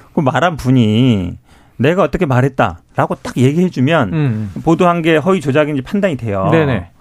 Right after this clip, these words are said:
Speaker 1: 근데 지금 본인이 스스로 말한 거에 대해서는 기억을 잘 못한다 그러고
Speaker 2: 어.
Speaker 1: 바이든만 아니라 그러고
Speaker 2: 네.
Speaker 1: 이땡땡은 뭐 기억 안 난다 그러고
Speaker 2: 네.
Speaker 1: 했는지 안 했는지 모르겠다 그러고
Speaker 2: 어.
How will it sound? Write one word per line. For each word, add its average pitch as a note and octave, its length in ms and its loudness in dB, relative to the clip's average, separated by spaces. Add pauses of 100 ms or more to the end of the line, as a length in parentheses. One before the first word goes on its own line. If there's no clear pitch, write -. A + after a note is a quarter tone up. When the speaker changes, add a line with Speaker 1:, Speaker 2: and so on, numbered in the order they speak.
(460)
Speaker 1:
근데 A3 160 4
지금 G3+ 220 2
본인이 G3 500 4
스스로 G3 320 -2
말한 E3 260 0
거에 E3+ 120 0
대해서는 D#3 260 -4
기억을 D3+ 260 0
잘 C3+ 140 -2
못한다 A2 400 0
그러고 F#2 360 -2
Speaker 2:
어. - 20 -2 (100)
Speaker 1:
바이든만 B2+ 460 2
아니라 A2 300 0
그러고 F2 460 -2
Speaker 2:
네. B2 160 2
Speaker 1:
이땡땡은 C#3 580 0
뭐 A2 120 2
기억 C3 180 0
안 F#2+ 100 -2
난다 G2+ 200 -2
그러고 F2+ 340 -4
Speaker 2:
네. B2 140 0
Speaker 1:
했는지 D3+ 280 0
안 A2 80 0
했는지 A2 160 0
모르겠다 G#2+ 400 -2
그러고 E2 300 -6
Speaker 2:
어. G#2 400 -4